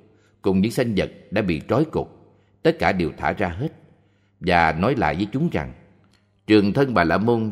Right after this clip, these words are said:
cho phép các ngươi tùy ý tự tại nơi núi đồi, đầm ao, đồng quan, vân vân, mặc sức ăn cỏ tươi, uống các dòng nước trong, gió mát bốn bề, hưởng thụ mọi sự khoái lạc."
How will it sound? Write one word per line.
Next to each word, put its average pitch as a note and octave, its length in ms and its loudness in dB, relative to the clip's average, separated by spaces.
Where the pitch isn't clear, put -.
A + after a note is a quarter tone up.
cho A2 100 2
phép D3+ 200 -2
các D3+ 160 -4
ngươi G#2 320 2
tùy G2+ 220 2
ý A#2+ 340 0
tự F#2 160 2
tại C#2+ 440 -2
nơi G#2 260 2
núi A#2 240 0
đồi, C#2+ 220 0
đầm E2 300 -4
ao, F#2 200 -4
đồng - 280 -4
quan, F#2+ 140 0
vân G2+ 180 -2
vân, F2+ 180 -4
mặc E3+ 240 0
sức E3+ 200 0
ăn G2 160 0
cỏ F#2 120 2
tươi, F#2+ 220 -2
uống A#2 260 0
các A2+ 180 -4
dòng E2 200 0
nước G#2+ 200 2
trong, G2 120 0
gió F2 180 0
mát D3 240 -2
bốn D#3 220 2
bề, C#2+ 200 -2
hưởng A2+ 220 0
thụ D2+ 400 -2
mọi D2+ 220 -4
sự D2 280 -6
khoái B2+ 160 -4
lạc." F2 180 -8